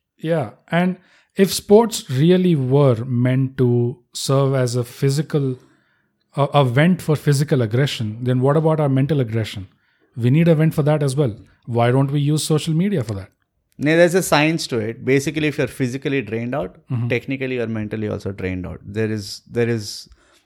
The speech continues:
Speaker 2: like, boxing, for example, right?
Speaker 1: Okay.
Speaker 2: People who go to the gyms
Speaker 1: Mm-hmm.
Speaker 2: and, like, train,
Speaker 1: Mm-hmm.
Speaker 2: people who are stressed, they have this tendency of going for a swim or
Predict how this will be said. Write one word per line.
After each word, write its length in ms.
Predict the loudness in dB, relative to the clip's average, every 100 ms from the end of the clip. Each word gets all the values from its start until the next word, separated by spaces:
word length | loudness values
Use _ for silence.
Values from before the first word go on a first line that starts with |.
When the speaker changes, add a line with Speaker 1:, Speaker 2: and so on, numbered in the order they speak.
| -20 _ _
Speaker 2:
like, 240 | 2 2
boxing, 460 | 4 2 2 -4 -4
for 160 | -4 -8
example, 400 | -6 -6 -6 -8
right? 160 | -2
Speaker 1:
Okay. 240 | -2 0 -4 -6 _ -2
Speaker 2:
People 240 | 0 2
who 120 | 0
go 220 | 2 0
to 80 | 2
the 100 | 0
gyms 560 | -2 -2 -2 -4 -10 -14
Speaker 1:
Mm-hmm. 160 | -6
Speaker 2:
and, 160 | 0 2
like, 320 | 0 -2 -8
train, 460 | -2 0 0 -4 -12 _
Speaker 1:
Mm-hmm. 140 | -2
Speaker 2:
people 220 | -2 2
who 60 | 2
are 80 | 2
stressed, 580 | -2 -2 -2 -2 -12 -4
they 100 | -2
have 220 | 0 -2
this 100 | -4
tendency 400 | -6 -4 -4 -4
of 160 | -4 -4 -4
going 220 | -2 -2
for 100 | -4
a 40 |
swim 460 | -4 -2 0 0 0
or 200 | -2 -4